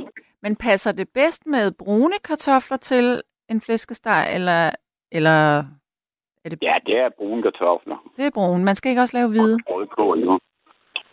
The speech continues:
Speaker 1: Ved du hvad, det mest åndssvage er, jeg spiser ikke engang flæskesteg selv. Så det er
Speaker 2: Gør du
Speaker 1: sådan,
Speaker 2: ikke?
Speaker 1: det er almisse fra min side. Ja.
Speaker 2: Så laver du bare livet, og så er du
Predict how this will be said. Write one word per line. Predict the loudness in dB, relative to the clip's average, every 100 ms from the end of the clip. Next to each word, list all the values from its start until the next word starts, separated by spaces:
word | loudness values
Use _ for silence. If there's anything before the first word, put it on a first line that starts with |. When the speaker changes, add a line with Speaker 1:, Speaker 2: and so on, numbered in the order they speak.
| _ _ _ _ _ _ -6
Speaker 1:
Ved | 0
du |
hvad, | 2 2
det | 2
mest | 0 0 -2
åndssvage | -4 -2 0 4
er, |
jeg | 4 2
spiser | -2 -2 0
ikke | 2
engang | 0 -2
flæskesteg | -4 -6 -6 -12 -6 -6
selv. | -2 -2 -2 _ _ _ -8
Så | -6
det | -2 0 2
er | 2
Speaker 2:
Gør |
du | 2
Speaker 1:
sådan, | 2 2
Speaker 2:
ikke? | 0 _ _ _ _ _ _ _ _
Speaker 1:
det | -10
er | -10 -2 2
almisse | 6 8 6 2 -6 -4
fra |
min | 0 0 0
side. | 0 2 2 _ _ _ _
Ja. | 0 0 _ _ _ _ _ _ _ _ -20 _ -4
Speaker 2:
Så | -4
laver | 0 0 0
du | -2
bare | -2 -2
livet, | -2 -4
og | -4
så | -4
er |
du | -4